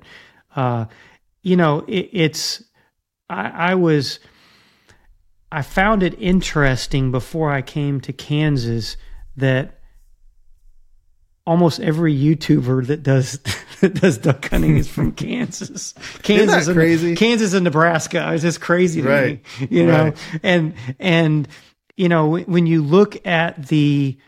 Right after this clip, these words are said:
Speaker 1: at the statistics from U S Fish and Wildlife and, and the harvest data and the amount of hunters that hunt, those are not two states that are up at the top. I mean,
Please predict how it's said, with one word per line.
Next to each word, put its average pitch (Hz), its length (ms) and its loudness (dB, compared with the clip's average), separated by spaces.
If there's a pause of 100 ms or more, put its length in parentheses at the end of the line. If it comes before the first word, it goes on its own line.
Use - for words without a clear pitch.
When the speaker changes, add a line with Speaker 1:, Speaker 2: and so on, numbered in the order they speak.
(380)
Speaker 1:
at 151 240 -4
the 143 120 0
statistics - 1200 -4 (260)
from 139 640 0 (460)
U 165 180 2
S 156 140 0
Fish - 260 -6
and 131 100 -4
Wildlife 139 600 0
and, 131 220 -2
and 123 200 -4
the 117 160 -4
harvest 147 640 -4
data 131 500 -2
and 123 180 -6
the 123 60 -4
amount 135 260 -2
of 117 80 -6
hunters 156 600 -2
that 135 140 -6
hunt, 151 520 0 (640)
those 170 320 2
are 135 100 -2 (140)
not 190 300 -4
two 156 180 -2
states 170 480 -2
that 143 200 -2
are 131 320 -4 (160)
up 151 220 -6
at 131 120 -4
the 131 60 -8
top. 156 480 -4
I 131 40 -6
mean, 127 680 -6